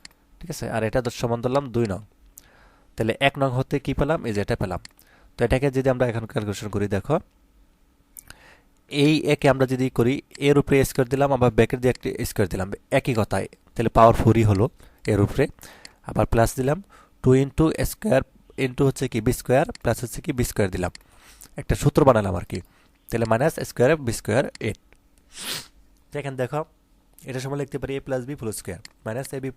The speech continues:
a full square eight। <coughs> আচ্ছা, সরি, তাহলে আমরা এখন দেখো, তাহলে আমরা কি লিখতে পারি এখানটায়?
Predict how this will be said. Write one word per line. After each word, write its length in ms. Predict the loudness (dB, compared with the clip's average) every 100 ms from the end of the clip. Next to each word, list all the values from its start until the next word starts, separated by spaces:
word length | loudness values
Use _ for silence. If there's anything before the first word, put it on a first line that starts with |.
| _
a 120 | -12 -8 -8 -6
full 140 | -8 -8
square 240 | -8 -10 -6
eight। 180 | -8 -8 _ _ _ _ _ _ _ _ _ _ _ -20 -20 _ _ _ _ -2
<coughs> 520 | 6 8 8 8 0 -6 _ _ _ _ _ _ _ _ _ -10
আচ্ছা, 160 | -6
সরি, 300 | 2 4 4
তাহলে 240 | 4 6 6
আমরা 260 | 6 4 2
এখন 280 | -2 -2 0
দেখো, 340 | 0 2 0 0 -4 _ _ _ _ _ _ _ _ -10
তাহলে 160 | 0 0
আমরা 180 | 2 -2
কি 180 | -2 -6
লিখতে 260 | -4 -2
পারি 160 | 0 0
এখানটায়? 400 | -2 -4 -2 -4